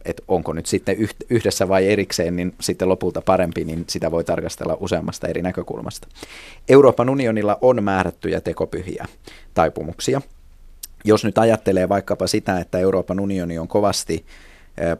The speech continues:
puolustamassa demokratiaa, hyvä niin, mutta sitten jos demokraattisesti ihmiset äänestääkin jotakin muuta kuin mistä Jean-Claude Juncker tai, tai kumppanit tykkäisi, niin sitten ollaankin kovasti paheksumassa.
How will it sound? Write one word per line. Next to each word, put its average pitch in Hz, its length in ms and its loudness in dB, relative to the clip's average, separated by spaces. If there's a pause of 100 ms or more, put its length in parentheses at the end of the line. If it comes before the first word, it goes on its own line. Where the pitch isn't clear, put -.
puolustamassa 82 600 -2
demokratiaa, 104 640 -2 (200)
hyvä 82 200 0
niin, 104 280 -2 (220)
mutta 101 260 -4
sitten 98 320 -2
jos 90 240 0
demokraattisesti 95 1080 0
ihmiset 95 380 -4
äänestääkin 90 540 -4
jotakin 92 340 -2
muuta 98 260 -2
kuin 82 400 -4
mistä 85 480 -2 (460)
Jean-Claude 92 840 2
Juncker 92 440 0
tai, 85 460 2
tai 87 320 2
kumppanit 92 440 -2
tykkäisi, 85 440 -2
niin 87 60 -4
sitten 82 280 -4
ollaankin 82 340 -4
kovasti 85 320 -2
paheksumassa. - 720 -4